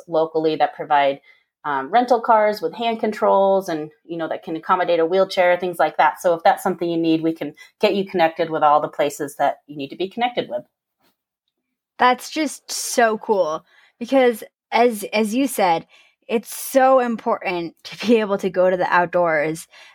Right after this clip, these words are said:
Speaker 2: and to think creatively. And if something has happened or it has been a lifelong journey, but for you to think creatively as a caregiver and be like, "Okay, how can I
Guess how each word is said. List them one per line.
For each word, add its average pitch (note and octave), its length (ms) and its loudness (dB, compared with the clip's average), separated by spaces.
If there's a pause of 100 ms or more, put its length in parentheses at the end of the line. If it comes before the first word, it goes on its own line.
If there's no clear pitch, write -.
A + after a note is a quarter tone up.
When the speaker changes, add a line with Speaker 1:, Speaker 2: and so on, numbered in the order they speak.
(120)
Speaker 2:
and G3 560 2
to A#3+ 140 0
think A#3+ 360 -4
creatively. G#3+ 640 2
And F#3 280 -2
if G#3 200 -2 (800)
something A#3 600 0 (200)
has G3 360 2
happened B3 880 0
or G#3 420 2
it G3 160 2
has A3 220 0
been A3+ 160 0
a G#3+ 160 4
lifelong G3+ 720 2
journey, F3+ 440 -2 (400)
but - 180 2
for A#3 120 0
you B3 160 2
to C4 100 4
think A#3 560 -6
creatively A3 600 0
as F#3+ 160 0
a F#3 60 -4
caregiver G3+ 720 2
and G3 180 -4
be G3+ 60 -4
like, F#3+ 280 -2
"Okay, A3 480 2 (280)
how C4 240 2
can B3+ 180 0
I A3+ 300 2